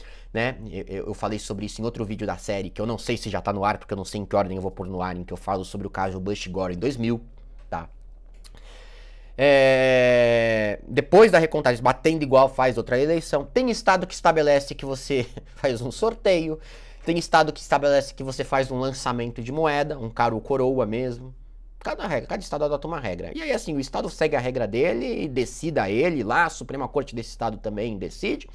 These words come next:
E aí fala: ah, decidimos isso, ó, nossos delegados aí vão pra essa pessoa.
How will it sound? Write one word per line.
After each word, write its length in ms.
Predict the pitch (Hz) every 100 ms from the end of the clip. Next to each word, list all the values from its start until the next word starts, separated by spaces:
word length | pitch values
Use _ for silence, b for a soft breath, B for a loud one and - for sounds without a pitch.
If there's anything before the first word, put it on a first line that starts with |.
| B B B B B B
E 100 | 175
aí 400 | 170 156 175 190
fala: 500 | 185 139 127 151 92
ah, 40 | -
decidimos 500 | 123 131 147 175 165
isso, 300 | 214 233 202
ó, 160 | 156 120
nossos 280 | 127 139 131
delegados 440 | 131 120 135 127
aí 100 | 127
vão 140 | 127
pra 120 | 127 123
essa 120 | 110
pessoa. 380 | 123 - 76